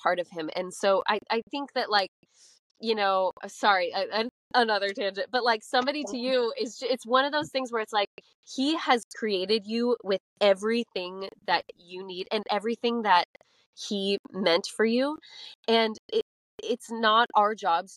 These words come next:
to be, to decide, like, when the world is gonna be able to see that or when, when, um, we're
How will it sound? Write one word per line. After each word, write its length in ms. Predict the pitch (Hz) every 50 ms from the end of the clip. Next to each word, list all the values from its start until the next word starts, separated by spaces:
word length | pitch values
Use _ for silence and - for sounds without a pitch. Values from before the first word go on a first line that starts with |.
| - -
to 80 | 214
be, 240 | 170 - 196 185 190 - - -
to 100 | - 180
decide, 520 | 196 196 - - 202 170 170 170 175 175 175
like, 180 | 170 165 165 - _ _ _ _ _ _ _ _ -
when 600 | 175 180 190 185 185 185 185 180 180 180 196 220 _ _ _ _ - - 220 - _ _ 196
the 200 | 190 175 196 185
world 340 | 175 180 180 180 185 180
is 120 | 185 165 -
gonna 180 | - 160 170 165 -
be 80 | 175 165
able 160 | 151 - -
to 80 | 165
see 240 | - - - 151 151 -
that 220 | 170 175 185 - -
or 140 | - 170 160
when, 400 | 160 170 165 160 160 160 160 - - _ _
when, 380 | - 170 175 175 175 175 170 165 -
um, 380 | - 170 160 165 165 160 156 160 - _ _ _ _ _ - - - _ -
we're 600 | - 160 175 175 170 165 165 165 165 165 160 165